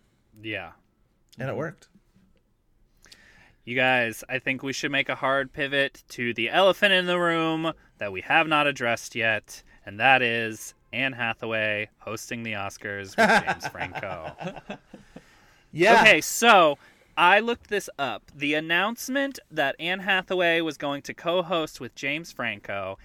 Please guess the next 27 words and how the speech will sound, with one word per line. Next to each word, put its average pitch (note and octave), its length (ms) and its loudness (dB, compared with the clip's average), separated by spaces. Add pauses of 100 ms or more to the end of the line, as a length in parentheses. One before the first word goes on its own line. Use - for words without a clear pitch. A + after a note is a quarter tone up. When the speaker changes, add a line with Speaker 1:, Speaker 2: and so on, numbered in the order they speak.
(160)
Speaker 1:
it B2+ 160 -8
happened F3+ 720 0
the C3+ 240 -8
weekend E3 840 -6
after F3+ 400 -2
this G3 220 -10
movie G3 300 -8
was A#3 160 -10
launched. A#3+ 640 -8 (560)
And, D3 200 -2
like, D3 280 -2 (180)
I D#3 180 -4
think A3+ 340 -8
that G#3+ 180 -6
that D#3 160 2
is D3 100 -8
a C#3+ 60 -8
very B2+ 480 -2
curious B2 840 -6
thing. G2+ 540 -10
Like, G#2+ 200 -8
is A#2+ 140 -18
it C3+ 160 -12
almost F#3 540 -6
this D3 580 -6 (400)
admission B2 1120 -8 (220)
that G#2 640 -4